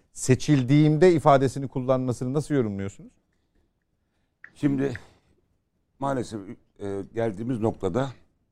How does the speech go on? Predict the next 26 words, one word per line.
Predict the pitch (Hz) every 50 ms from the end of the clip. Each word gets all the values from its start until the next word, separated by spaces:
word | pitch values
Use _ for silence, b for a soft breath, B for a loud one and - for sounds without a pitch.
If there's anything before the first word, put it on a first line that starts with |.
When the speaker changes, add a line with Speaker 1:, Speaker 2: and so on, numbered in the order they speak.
| _ _ _ _ _ _ _ _ _ _ _ _ - - _ _ _
Speaker 2:
iki | - - - 127 107
blok | 113 110 104 - -
oluştu. | 90 76 71 - - _ _ _ _ _ _ _ _ _ _ _ _ _ _ _ _ _ _ _ - - _ _ _ _ _ _ -
Biri | 113 123 110 113 107 -
Millet | 107 117 117 127 -
İttifakı, | - - - 110 - 110 113 110 - - 123 - - -
biri | 113 117 110 107
Cumhur | 85 104 98 98 95
İttifakı. | 80 - - - - 80 71 - - - _ _ _ _ _ _ _ _ _ _ _ _ _ _ _ _ _ -
Cumhur | 80 123 131 147 151
İttifakı'nın | 143 - - - 117 110 98 - - 92
adayı | 131 110 117 139 160 160
belli. | 180 123 101 101 85 - - _ _ _ _ _ _ _ _ _ _ _ _ _ _ _ _ _ _
Sayın | - 131 117 110 113
Cumhurbaşkanı, | 104 123 131 135 120 110 107 87 - - - 82 104 135 143 - _ _ _ _ -
Cumhur | - 127 151 135 120
İttifakı'nın | - - 95 - - 101 98 - - 135
adayı. | 165 143 101 104 90 73 67 - - - - _ _ _ _ _ _ _ _ _ _
Millet | - 101 110 156 175 - - -
İttifakı'nın | - _ - - - 131 127 - - 87 87
henüz | 98 127 139 101 -
adayı | - 101 85 92 104 131 117
belli | 104 104 95 95 95 76
değil. | 92 87 78 67 - - _ _ _ _ _ _ _ _ _ _ _
Tabii | - 151 160 156 147 123
ki, | - 113 110 107 -